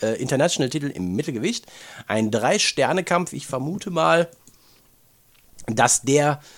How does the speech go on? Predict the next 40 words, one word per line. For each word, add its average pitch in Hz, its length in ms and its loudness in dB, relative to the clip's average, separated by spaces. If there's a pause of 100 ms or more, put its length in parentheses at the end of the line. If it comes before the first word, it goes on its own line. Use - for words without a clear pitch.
(380)
ähm, 120 720 4 (960)
nicht 165 300 0
irgendwo 120 400 2
zu 101 160 -6
sehen 98 280 -2
ist. 139 140 -2
Jedenfalls 135 580 0
ist, 123 360 2
äh, 113 340 4
der 107 160 4
nicht, 127 540 2
äh, 120 340 8
zu - 160 -4
sehen, 113 480 4
also 87 240 0 (240)
bei 92 100 2
Boxrec, 95 480 6 (420)
wo 98 160 8
der 107 120 12
übertragen 92 760 6
wird. 113 320 6 (640)
Ähm, 127 400 10 (100)
<clears throat> - 1120 6
Sirotkin 131 500 4
ist 151 160 4
ja 143 120 4
auch 147 120 6
ein 143 100 2
Boxer, 143 300 4
den 135 280 0
kennen 156 240 2
die 127 80 -2
meisten, 120 540 -2
wenn, 147 220 2
wahrscheinlich 143 300 -2
nur 135 100 4
aus 127 260 2
seinen 113 220 0
Kämpfen 131 420 -2
gegen, 113 480 -2